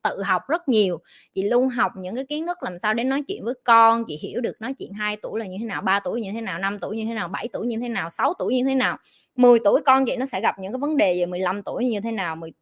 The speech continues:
tám tuổi như thế nào. Bây giờ chị đã có những cái kiến thức đó, cho nên một phần nào đó nó làm cho cái việc làm mẹ của chị nó cũng nhẹ nhàng hơn một chút ít.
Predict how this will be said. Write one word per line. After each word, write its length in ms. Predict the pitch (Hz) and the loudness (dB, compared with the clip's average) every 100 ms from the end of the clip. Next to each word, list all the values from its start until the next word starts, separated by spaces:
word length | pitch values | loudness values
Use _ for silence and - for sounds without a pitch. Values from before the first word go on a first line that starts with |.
| _ | _
tám 300 | - 180 277 294 | -4 -2 -2 -4
tuổi 180 | - | -6
như 120 | 233 214 | -6 -4
thế 60 | 254 | -4
nào. 160 | 190 | -4
Bây 140 | 196 226 | -2 -2
giờ 100 | 185 | -2
chị 80 | 156 | -2
đã 100 | 180 | -4
có 160 | 220 277 | 0 -2
những 140 | 208 | -2
cái 100 | 185 | -6
kiến 180 | 247 269 | -4 -4
thức 140 | 302 285 | -2 2
đó, 180 | 220 | 2
cho 120 | 311 226 | 2 -2
nên 280 | 220 214 214 _ _ _ _ _ _ _ - | -4 -4 -8 _ _ _ _ _ _ _ -10
một 180 | 208 - | -8 -4
phần 200 | 226 202 | -4 -4
nào 120 | 190 | 2
đó 140 | 208 | 2
nó 120 | 285 | 2
làm 260 | 320 233 190 | 0 0 -2
cho 100 | 202 | -6
cái 80 | 269 | -4
việc 160 | 247 | -4
làm 300 | 175 165 175 | -2 -4 -4
mẹ 240 | 175 - 165 | -6 -6 -6
của 120 | 202 | -8
chị 380 | 214 185 - - _ - _ _ | -4 -4 -6 -16 _ -20 _ _
nó 100 | 254 | -2
cũng 300 | 302 196 277 | 0 0 2
nhẹ 260 | 240 131 190 | 2 0 -6
nhàng 320 | 208 190 202 | -4 -4 -2
hơn 200 | 240 214 | -2 -4
một 80 | 180 | -4
chút 140 | 285 | -4
ít. 160 | - 330 | 0 0